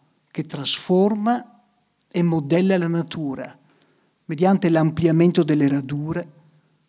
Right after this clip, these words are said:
la creazione di campi coltivati, la deforestazione, i luoghi adibiti al pascolo,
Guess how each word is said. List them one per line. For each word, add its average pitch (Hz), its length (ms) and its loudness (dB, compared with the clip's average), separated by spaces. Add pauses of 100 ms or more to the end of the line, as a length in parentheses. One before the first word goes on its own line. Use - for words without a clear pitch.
la 160 160 -6
creazione 156 640 0
di 160 160 0
campi 160 320 -2
coltivati, 139 960 -6 (680)
la 156 140 -4
deforestazione, 147 1300 -2 (680)
i 180 160 2
luoghi 170 420 4
adibiti 151 500 0
al 160 120 -4
pascolo, 139 840 -10